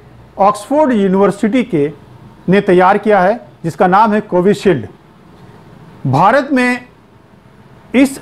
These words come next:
वैक्सीन को सीरम इंस्टीट्यूट, जो कि पुणे में है, वो बना रही है, जो कि दुनिया की सबसे बड़ी कंपनी है जो वैक्सीन बनाती है।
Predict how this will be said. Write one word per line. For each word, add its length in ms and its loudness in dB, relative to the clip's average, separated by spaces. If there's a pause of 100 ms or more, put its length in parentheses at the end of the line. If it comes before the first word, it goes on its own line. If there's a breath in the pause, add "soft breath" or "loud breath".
(100)
वैक्सीन 520 0
को 360 -2 (680)
सीरम 520 2
इंस्टीट्यूट, 540 0 (100)
जो 180 2
कि 100 0
पुणे 500 0
में 140 2
है, 240 -2 (600)
वो 140 4
बना 260 0
रही 220 2
है, 180 0 (420)
जो 100 4
कि 140 2
दुनिया 320 2
की 360 -2 (400)
सबसे 340 0
बड़ी 260 2
कंपनी 400 0
है 320 0 (120)
जो 100 4
वैक्सीन 340 0
बनाती 340 -2
है। 160 -14